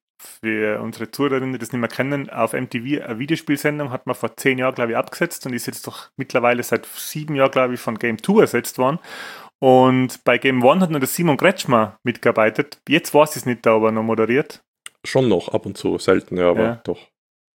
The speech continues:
Speaker 1: Simon Kretschmer von die, von die Rocket Beans. Und,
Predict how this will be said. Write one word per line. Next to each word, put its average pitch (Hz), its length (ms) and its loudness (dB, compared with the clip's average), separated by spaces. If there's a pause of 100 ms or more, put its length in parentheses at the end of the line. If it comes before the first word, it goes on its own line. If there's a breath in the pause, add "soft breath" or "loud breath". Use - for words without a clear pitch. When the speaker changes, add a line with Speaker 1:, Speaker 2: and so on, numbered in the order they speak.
(160)
Speaker 1:
Simon 135 300 0
Kretschmer 143 360 0
von 123 220 -2
die, 117 300 2
von 113 320 -4
die 113 120 -2
Rocket 117 340 0
Beans. 123 340 -4 (540 loud breath)
Und, 127 540 4